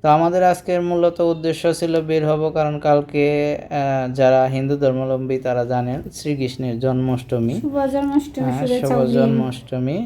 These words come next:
Speaker 1: জন্মাষ্টমীর শুভেচ্ছা সকলকেই অগ্রিম জানাচ্ছি। আমরা উপবাস করার চিন্তা ভাবনা করছি, আর সেদিন তো কিছু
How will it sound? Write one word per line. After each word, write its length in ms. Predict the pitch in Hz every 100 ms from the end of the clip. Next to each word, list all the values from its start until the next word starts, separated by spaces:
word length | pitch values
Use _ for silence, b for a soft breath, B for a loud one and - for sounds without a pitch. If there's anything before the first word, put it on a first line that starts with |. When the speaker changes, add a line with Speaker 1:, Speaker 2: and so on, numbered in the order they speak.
| 180 139
Speaker 1:
জন্মাষ্টমীর 580 | 135 135 127 131 127
শুভেচ্ছা 500 | 123 131 123 120 120 131
সকলকেই 640 | 131 135 131 117 120 131
অগ্রিম 320 | 135 123 123
জানাচ্ছি। 500 | 117 120 120 117 - 165 233 B B B B B B -
আমরা 340 | 135 127 127 123 123 123 - -
উপবাস 400 | 143 143 135 127 -
করার 240 | 135 135
চিন্তা 300 | 135 165 170
ভাবনা 280 | 156 151 151
করছি, 400 | 151 151 147 156 156 156
আর 220 | 151 127 123
সেদিন 400 | - 135 139 143 143
তো 100 | 143
কিছু 280 | 143 143 147